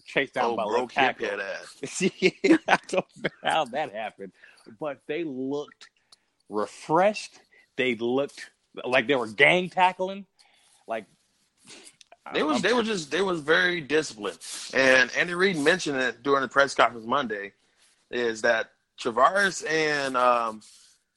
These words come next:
Speaker 2: and, uh, what's his name, Lucas actually brought energy and attitude. That's what we needed. Like,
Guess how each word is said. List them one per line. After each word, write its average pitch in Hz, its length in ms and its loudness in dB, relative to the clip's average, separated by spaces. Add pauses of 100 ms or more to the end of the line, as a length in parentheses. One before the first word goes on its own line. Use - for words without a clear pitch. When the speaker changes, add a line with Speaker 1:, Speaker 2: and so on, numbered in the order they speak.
(220)
Speaker 2:
and, 123 280 -8
uh, 113 240 -2
what's 110 160 -10
his 110 80 -16
name, 104 340 -10
Lucas 139 480 -2
actually 156 520 -2
brought 127 440 -2 (640)
energy 104 480 -2
and 107 240 -4
attitude. 110 460 0 (360)
That's - 220 0
what 170 120 -2
we 147 40 2
needed. 131 300 0 (380)
Like, 120 260 6